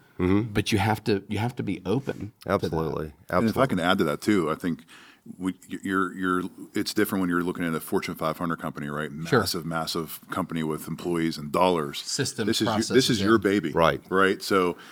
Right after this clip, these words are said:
Speaker 3: you have your vision, it's your baby, but you have to be open to let other people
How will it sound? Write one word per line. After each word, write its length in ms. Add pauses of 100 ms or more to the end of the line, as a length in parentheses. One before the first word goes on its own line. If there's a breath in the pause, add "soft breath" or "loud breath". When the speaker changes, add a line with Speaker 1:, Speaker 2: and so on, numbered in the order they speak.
(180 loud breath)
Speaker 3:
you 140
have 180
your 300
vision, 480
it's 180
your 140
baby, 400
but 280
you 180
have 180
to 80
be 120
open 460 (220)
to 80
let 180
other 180
people 520